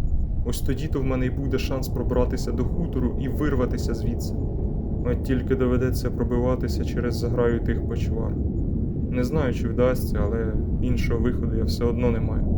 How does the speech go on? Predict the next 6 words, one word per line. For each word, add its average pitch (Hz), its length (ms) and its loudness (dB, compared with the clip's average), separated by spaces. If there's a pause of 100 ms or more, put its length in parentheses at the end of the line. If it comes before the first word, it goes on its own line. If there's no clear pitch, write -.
(1700)
День 120 240 2 (300)
невідомий. 120 560 0 (1080)
Доки 135 240 -2
я 139 100 -2
спав, 143 340 -4
клятий 135 380 -4